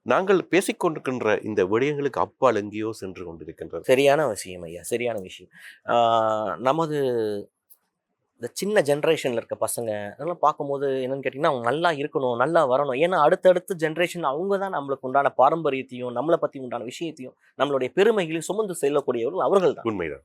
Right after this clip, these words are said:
Speaker 2: அப்போ அவங்களுடைய வாழ்க்கை நல்ல முறையில் இருக்கணும்ன்றது, ஏன்னா நீங்க சொல்ற மாதிரி இப்ப வெளிநாடுகள்ல பாத்தீங்கன்னா, யூரோப் கண்ட்ரீஸ்ல நிறைய பேர் வந்து, "எனக்கு ஏகப்பட்ட ஃபோன் கால் சுவாமி, இந்த மாதிரி வருது, இந்த மாதிரி,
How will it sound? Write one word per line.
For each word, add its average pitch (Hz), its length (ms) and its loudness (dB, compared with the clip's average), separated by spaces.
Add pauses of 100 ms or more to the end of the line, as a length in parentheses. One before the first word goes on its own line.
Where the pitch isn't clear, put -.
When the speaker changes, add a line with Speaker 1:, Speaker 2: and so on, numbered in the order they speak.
(100)
Speaker 2:
அப்போ - 240 2 (180)
அவங்களுடைய 214 360 6
வாழ்க்கை 196 360 4
நல்ல 170 360 2
முறையில் 180 300 0
இருக்கணும்ன்றது, 185 600 0 (140)
ஏன்னா 190 300 0 (320)
நீங்க 165 220 0 (100)
சொல்ற 196 160 6
மாதிரி 185 180 2
இப்ப 175 160 4
வெளிநாடுகள்ல 156 720 4
பாத்தீங்கன்னா, 139 400 2
யூரோப் 135 280 0
கண்ட்ரீஸ்ல 139 360 0
நிறைய 131 320 -2
பேர் 151 160 0
வந்து, 117 460 -2
"எனக்கு 156 260 -2
ஏகப்பட்ட 143 360 -2
ஃபோன் 127 240 -6
கால் 107 120 -6
சுவாமி, 117 220 -6
இந்த 107 120 -8
மாதிரி 104 300 -6
வருது, 98 160 -12
இந்த 104 180 -12
மாதிரி, 104 300 -6